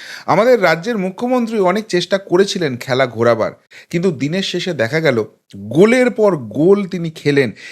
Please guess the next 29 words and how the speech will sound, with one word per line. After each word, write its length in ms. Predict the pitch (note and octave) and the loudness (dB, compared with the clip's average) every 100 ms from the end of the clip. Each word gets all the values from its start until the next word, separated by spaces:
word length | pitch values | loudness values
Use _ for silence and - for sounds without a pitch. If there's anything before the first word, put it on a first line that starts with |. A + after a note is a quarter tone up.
| - | -4
এবং 260 | D#3+ G3+ F#3 _ | 2 2 0 _
আজকে 460 | C#3 D3+ - - C4+ | -2 -2 -2 0 0
যেসব 360 | C4 C4 C#4 C#4 | 0 0 0 0
কাণ্ড 280 | G#3 G#3+ | -2 -2
কারখানা 540 | G#3+ G#3 G3+ A3+ A3 G#3 _ | 0 -2 -2 -6 -8 -10 _
তিনি 260 | A3+ C#4+ F4+ | -2 0 0
নিজে 240 | D#4+ B3 | 2 0
করলেন, 540 | - A3+ A#3 G3+ C#3 D3+ _ _ _ - | 0 2 4 2 -2 -4 _ _ _ -4
পুরো 220 | F3+ G#3 | 2 2
জিনিসটা 380 | D#3 F#3 - F#3+ | 2 -6 -6 -6
থেকে 180 | F#3 | -6
ফোকাস 400 | F3 - D3 G3+ | -8 -6 -4 -4
ঘোরাবার 340 | E3+ F3+ E3+ D#3+ | -2 -2 0 -2
জন্য, 340 | D3 A#2+ A#2 - - - | -2 -2 -4 -6 -18 -4
সেই 280 | - F3 | 2 2
জন্য 460 | G3+ A#3+ G#3 C3 - _ _ | 2 0 2 -2 -4 _ _
ভবিষ্যতে 600 | F#2 C3+ A3+ - A#3 - | -6 -4 -4 -4 -6 -6
যে 100 | A3 | -8
তাকে 220 | A3+ A3 A3+ _ | -6 -6 -8 _
কতখানি 440 | D#3 D#3 F#3+ B3+ C4+ | -4 -4 -4 -4 -2
ফাঁসতে 360 | B3+ - - | -4 -2 -2
হবে 400 | G3 F3+ F3+ C3+ - _ _ - | 2 2 2 0 -8 _ _ -6
এবং 280 | D#3 E3 D#3 | -4 -4 -4
তার 200 | C3+ C#3+ | -4 -2
আর 120 | F#3 | -2
পালাবার 400 | F3 D3 D3 D#3+ | 0 0 0 0
জায়গা 300 | D3+ D#3+ D#3 | -2 -2 -4
থাকবে 320 | D3+ A#2+ C#3+ C3+ | -8 -8 -4 -2
না 160 | G2+ | -2